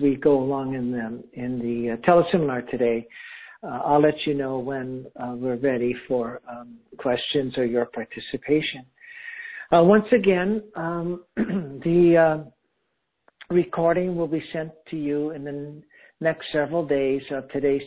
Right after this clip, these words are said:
teleseminar. And, uh, there are now three different ways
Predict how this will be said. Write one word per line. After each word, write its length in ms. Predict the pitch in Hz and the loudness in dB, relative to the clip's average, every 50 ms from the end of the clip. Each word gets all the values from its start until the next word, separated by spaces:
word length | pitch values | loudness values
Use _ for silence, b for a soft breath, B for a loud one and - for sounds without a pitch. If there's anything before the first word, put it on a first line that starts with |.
| - - | -4 -2
teleseminar. 880 | 147 139 139 156 - - - 147 143 143 143 131 123 123 123 117 131 - b b b b b b b b b b b | 0 0 0 -2 -6 -6 -12 -10 -10 -10 -10 -8 -6 -6 -6 -8 -10 -12 b b b b b b b b b b b
And, 460 | 139 135 135 139 139 135 143 139 135 147 | -10 -8 -8 -8 -8 -8 -8 -4 0 2
uh, 100 | 143 139 139 | 4 4 6
there 200 | 156 151 156 - | 6 6 6 6
are 180 | 143 139 139 143 | 4 0 0 -2
now 500 | 151 147 147 143 143 143 139 143 143 143 - - | -2 -2 -2 0 0 0 0 0 -2 -4 -4 2
three 160 | - 175 170 | 4 4 4
different 400 | 151 165 165 160 - 165 151 - | 4 2 0 0 0 -4 -4 -4
ways 340 | 147 147 143 143 139 143 | -2 -2 0 0 0 -2